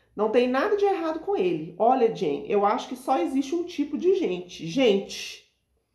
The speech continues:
eu também achava isso", ele disse por fim,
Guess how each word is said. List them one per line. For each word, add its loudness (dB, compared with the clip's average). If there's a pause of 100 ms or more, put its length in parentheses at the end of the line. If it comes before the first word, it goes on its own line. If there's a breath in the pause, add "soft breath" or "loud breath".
(1200)
eu 8
também 0
achava -4
isso", -6
ele -2
disse -10
por -8
fim, -14